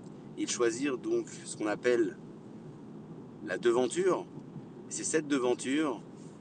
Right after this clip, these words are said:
qui permit à l'ensemble de la population et également à l'ennemi de l'identifier. C'est d'ailleurs grâce à sa particularité que les Hashmonaïm, le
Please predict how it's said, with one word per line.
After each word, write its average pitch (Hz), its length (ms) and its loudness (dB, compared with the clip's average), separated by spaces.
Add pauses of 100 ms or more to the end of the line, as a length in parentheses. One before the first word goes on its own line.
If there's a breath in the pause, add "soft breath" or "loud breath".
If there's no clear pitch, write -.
(100)
qui - 140 -10
permit 131 580 6
à 104 120 4
l'ensemble 127 420 2
de 120 60 0
la 113 80 2
population 117 760 2
et 107 140 2
également 110 340 4
à 101 60 2
l'ennemi 104 360 0
de 113 300 6 (320)
l'identifier. - 640 -4 (280 loud breath)
C'est - 180 0
d'ailleurs 135 380 6
grâce 127 680 2 (640)
à 101 500 2 (560)
sa - 260 2
particularité 120 1080 2 (720)
que 117 580 6
les 113 100 4
Hashmonaïm, 123 840 4 (720)
le 92 160 -2